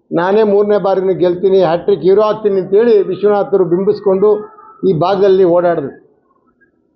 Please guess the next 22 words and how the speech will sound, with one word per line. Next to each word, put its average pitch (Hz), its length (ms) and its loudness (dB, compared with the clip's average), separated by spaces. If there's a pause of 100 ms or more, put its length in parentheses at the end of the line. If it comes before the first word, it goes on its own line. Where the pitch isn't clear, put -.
(180)
ಯಾವಾಗಪ್ಪ 254 640 0 (140)
ವಿಶ್ವನಾಥರಿಗೆ 247 1080 -2 (1600)
ನಾನೇ 277 500 0
ಈ 277 100 -2
ಭಾಗದಲ್ಲಿ 269 540 0
ಇರ್ತಕ್ಕಂಥ 247 560 -2
ಜ-, 233 60 0
ಅಧಿ-, 220 360 0
ಆ, 208 600 -2 (420)
ಅಧಿಪತಿ 254 440 0
ಅಂತೇಳಿ 226 720 0 (680)
ಒಂದು 170 120 2
ಎರಡು 185 180 2
ಮೂರು 220 200 0
ಮೀಟಿಂಗ್‌ನಲ್ಲಿ 220 880 0
ಸನ್ಮಾನ್ಯ 202 540 0 (460)
ಪೇಪರ್ನವರು 208 580 0
ಅವರು 196 180 2
ಇವರು 202 140 2
ಬರ್ದಾಗ 190 300 0
ನಾನು 185 180 0
ನೋಡಿದ್ದೀನಿ, 190 480 0